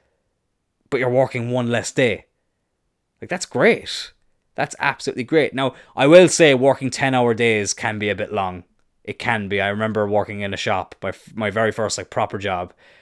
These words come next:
There was a lot of ten-hour days, and again, it was minimum wage. Like, they are long days. But then again, I think the fact that I wasn't making that much money, which, I mean, it was my first job, so it was more money than I'd ever really seen in my life at that stage, which isn't saying much, but,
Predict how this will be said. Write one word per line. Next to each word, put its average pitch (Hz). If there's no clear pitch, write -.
There 117
was 110
a 110
lot 107
of 98
ten-hour 98
days, 90
and 104
again, 104
it 95
was 95
minimum 104
wage. 95
Like, 113
they 113
are 107
long 101
days. 95
But 107
then 123
again, 120
I 113
think 120
the -
fact 123
that 113
I 110
wasn't 113
making 107
that 104
much 101
money, 110
which, 160
I 180
mean, 185
it 185
was 147
my 170
first 165
job, 101
so 107
it 113
was 110
more 120
money 117
than 107
I'd 104
ever 104
really 98
seen 110
in 98
my 98
life 107
at 98
that 101
stage, 85
which 107
isn't 104
saying 98
much, 95
but, 95